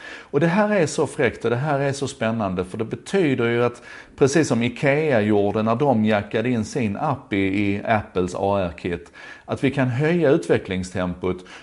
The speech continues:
vi kan sänka kostnaderna för att utveckla de här produkterna och vi kan se en, en riktig så här, eh, lavin av applikationer som kan komma på plats och bygga ihop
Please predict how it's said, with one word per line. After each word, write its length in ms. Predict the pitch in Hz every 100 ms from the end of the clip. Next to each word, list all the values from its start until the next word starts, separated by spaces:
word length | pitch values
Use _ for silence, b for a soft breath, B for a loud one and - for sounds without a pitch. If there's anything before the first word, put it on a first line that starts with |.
| -
vi 100 | 110
kan 180 | 127 123
sänka 560 | - 151 160 160 135
kostnaderna 720 | - 147 151 - 117 107 107
för 180 | 104 131
att 60 | 139
utveckla 380 | 131 107 104
de 120 | 98 107
här 120 | 101
produkterna 680 | - 101 95 - 90 80 80 -
och 360 | - - 127
vi 80 | 131
kan 220 | 135 120
se 340 | 113 165 131 101
en, 260 | 113 110
en 380 | 107 113 110 107 -
riktig 540 | 117 110 160 170 135 117
så 80 |
här, 220 | 139 120 87 B B _ -
eh, 360 | - 104 104 104 -
lavin 920 | 113 123 127 175 170 92 85 85 90 101
av 280 | - 110 104
applikationer 1000 | 101 104 101 107 101 143 107 92 87 85 - b b b b
som 220 | - 123
kan 180 | 110 120
komma 320 | - 123 123
på 180 | 107 113
plats 600 | - 143 95 - - - - _
och 120 | 107
bygga 380 | 101 117 98 104
ihop 260 | 117 120